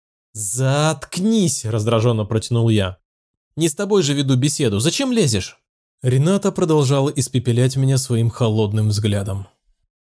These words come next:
"Почему нет?" всплеснул я руками, вырывая из его хватки пистолет. "Она решила, что сможет меня победить, а я покажу ей, что не всё в этой жизни бывает так, как того хочется". "Руджера".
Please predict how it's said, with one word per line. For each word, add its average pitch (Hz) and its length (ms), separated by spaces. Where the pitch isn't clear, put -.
"Почему 233 480
нет?" 339 440
всплеснул 131 500
я 123 160
руками, 151 400
вырывая 127 540
из 113 140
его 117 220
хватки 120 400
пистолет. 117 640
"Она 127 220
решила, 190 400
что 131 180
сможет 127 380
меня 127 220
победить, 123 720
а 98 160
я 107 140
покажу 196 440
ей, 208 180
что 139 320
не 113 160
всё 220 260
в 240 40
этой 127 180
жизни 107 280
бывает 101 360
так, 131 220
как - 160
того 104 260
хочется". - 600
"Руджера". 104 840